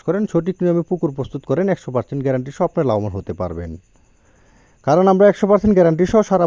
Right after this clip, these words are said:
বাংলাদেশে অর্থাৎ বাংলাদেশের চৌষট্টি জেলার মধ্যে মাছের পোনা হোম ডেলিভারির মাধ্যমে বিক্রি করে থাকি। আপনারা চাইলে আমাদের কাছ থেকে এসে দেখে শুনে মাছের পোনা সংগ্রহ করতে পারবেন।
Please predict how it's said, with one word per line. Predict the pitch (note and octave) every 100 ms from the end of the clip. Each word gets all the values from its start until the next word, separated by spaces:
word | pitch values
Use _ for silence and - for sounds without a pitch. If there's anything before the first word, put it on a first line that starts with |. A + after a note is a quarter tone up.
| D#3
বাংলাদেশে | D#3 C#3+ F#3 D#3
অর্থাৎ | - F#3+ D#3+
বাংলাদেশের | D#3 D#3 G3
চৌষট্টি | F3+ F3+ F#3+
জেলার | D3+ C#3
মধ্যে | C#3+ D#3
মাছের | C3 B2+ A2+
পোনা | B2+ G3+ - _ _ _ _ _ _ _ _ D3
হোম | F#3 D#3
ডেলিভারির | D3 C#3 C#3+ F3 C#3+
মাধ্যমে | A#2+ D3+ F#3
বিক্রি | D#3 - G#2+
করে | F#2 -
থাকি। | F#2 - F2+ - _ _ _ _ D3+
আপনারা | D#3 G#3 G#3 -
চাইলে | D3 D3
আমাদের | C#3+ C#3
কাছ | D3 -
থেকে | F3 F#3
এসে | F#3+ F3
দেখে | F3 F#3
শুনে | E3+ F3
মাছের | D3 - G#2+
পোনা | A2 G#2+
সংগ্রহ | F2+ E2+
করতে | E2+ F#2
পারবেন। | F2+ C3+